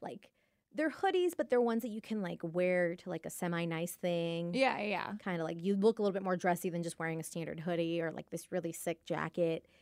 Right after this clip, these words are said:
Speaker 1: And I'm like, "You look so young and cool, but not like you're trying too hard"
Speaker 2: <laughs>
Speaker 1: kinda jacket.
Speaker 2: Yeah.
Speaker 1: Um, and I got a really good deal on it.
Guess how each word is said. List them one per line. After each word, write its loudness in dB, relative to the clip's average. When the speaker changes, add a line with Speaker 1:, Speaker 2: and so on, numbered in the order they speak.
Speaker 1:
And -14
I'm -14
like, -14
"You -4
look -4
so -4
young 0
and 0
cool, 10
but 2
not 6
like 2
you're 0
trying 4
too 0
hard" -2
Speaker 2:
<laughs> -4
Speaker 1:
kinda 0
jacket. -8
Speaker 2:
Yeah. 0
Speaker 1:
Um, 0
and -2
I -2
got -2
a -14
really 0
good -10
deal -6
on -10
it. -14